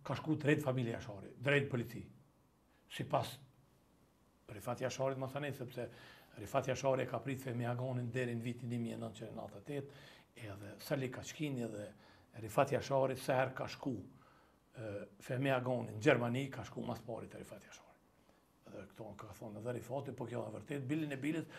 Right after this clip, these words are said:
ata, e, me kert vetin, Sali Kaçkini dhe Rifati, e kanë marrë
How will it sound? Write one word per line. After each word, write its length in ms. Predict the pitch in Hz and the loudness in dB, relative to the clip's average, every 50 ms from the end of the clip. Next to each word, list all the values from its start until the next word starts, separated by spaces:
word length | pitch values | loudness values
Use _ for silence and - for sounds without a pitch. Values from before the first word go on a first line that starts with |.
| - - - - 135 | -14 -14 -12 -8 0
ata, 200 | - 156 156 151 147 147 - - - - - | 6 8 8 8 8 4 -2 -12 -16 -16 -10
e, 120 | - 135 135 | -4 -2 0
me 180 | 135 139 135 143 | 2 2 4 8
kert 240 | - 151 139 120 120 | 8 8 8 8 6
vetin, 320 | 139 147 143 147 151 135 | 4 4 4 2 0 -2
Sali 240 | 131 - 143 143 135 | 2 2 2 2 4
Kaçkini 400 | 135 127 127 - 143 143 139 135 | 2 0 0 0 0 0 0 2
dhe 140 | 127 123 123 | 2 0 -2
Rifati, 440 | 117 120 143 151 151 139 147 156 139 - - - - - - - - - _ - - | -2 2 4 4 4 6 4 2 2 2 -4 -12 -18 -20 -20 -20 -20 -20 _ -14 -12
e 80 | - | -6
kanë 240 | - 123 110 113 123 | -4 -2 -2 0 0
marrë 240 | 131 135 131 131 127 | 0 0 0 -2 -6